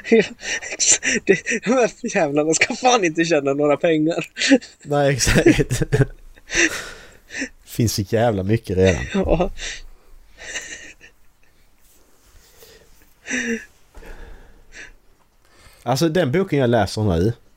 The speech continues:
Speaker 2: det är en kriminalroman. Det är bara att den handlar om A I. Det står till och med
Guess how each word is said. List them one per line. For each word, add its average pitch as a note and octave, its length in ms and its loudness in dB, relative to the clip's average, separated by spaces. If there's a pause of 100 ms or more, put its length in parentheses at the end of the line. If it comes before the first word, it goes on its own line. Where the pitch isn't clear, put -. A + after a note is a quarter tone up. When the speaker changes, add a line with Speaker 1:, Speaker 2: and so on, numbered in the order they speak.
(480)
Speaker 2:
det B2+ 160 -2
är D3 100 6
en G#2+ 80 0
kriminalroman. C3+ 800 0 (760)
Det B2 100 -2
är A#2 40 -2
bara C3 160 4
att A#2+ 80 -2
den A#2+ 100 0
handlar A#2+ 320 2
om A2 140 0
A A2 300 2
I. D#2 160 -4 (440)
Det C3 100 -2
står C3 400 2
till D3+ 240 0
och D3+ 80 0
med C#3 220 2